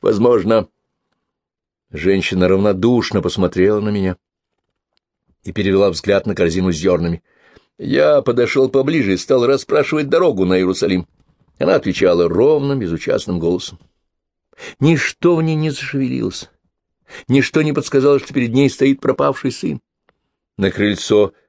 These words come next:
выбежала девушка. Возможно, это была моя сестра, однако я её не узнал. «Может быть, ты хочешь перекусить, путник?» — спросила мать, но я, конечно, отказался. Перед тем, как уйти, я притворился, будто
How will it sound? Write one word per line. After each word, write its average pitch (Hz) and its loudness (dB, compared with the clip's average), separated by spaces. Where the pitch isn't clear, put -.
выбежала 92 2
девушка. 87 -2
Возможно, 90 -2
это 82 0
была 87 4
моя 95 0
сестра, 95 -2
однако 87 -4
я 87 2
её 90 0
не 92 -2
узнал. 87 -4
«Может 92 0
быть, 95 -4
ты 110 0
хочешь 117 -2
перекусить, 120 0
путник?» — 165 -2
спросила 151 -4
мать, 147 -2
но 95 2
я, 98 0
конечно, 92 -2
отказался. 82 -4
Перед - -14
тем, 92 -2
как - -4
уйти, 95 -4
я 92 2
притворился, 95 -4
будто 95 -6